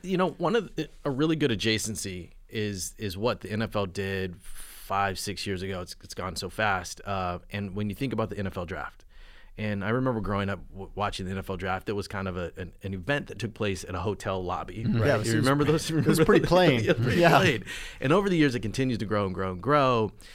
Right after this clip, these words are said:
Speaker 1: and evolve. But five years ago, the league made a real strategic decision. And I, I remember having these conversations, why, and then, and then what we did was we, we started to move the draft around from city to city.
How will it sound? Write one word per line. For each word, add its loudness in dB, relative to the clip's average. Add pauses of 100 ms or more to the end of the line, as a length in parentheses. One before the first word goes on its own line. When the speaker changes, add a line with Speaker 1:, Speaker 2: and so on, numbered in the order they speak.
(160)
Speaker 1:
and 0
evolve. 0
But -4
five -2
years 2
ago, 2
the -4
league -2
made -2
a 0
real 0
strategic -6
decision. -2 (340)
And -2
I, -6
I -6
remember 0
having 0
these -2
conversations, -2
why, 0 (120)
and -4
then, -4
and -2
then -2
what -2
we -4
did 2
was 0
we, -4
we -6
started 0
to -4
move 0
the -10
draft -4
around -4
from -12
city -6
to -12
city. -10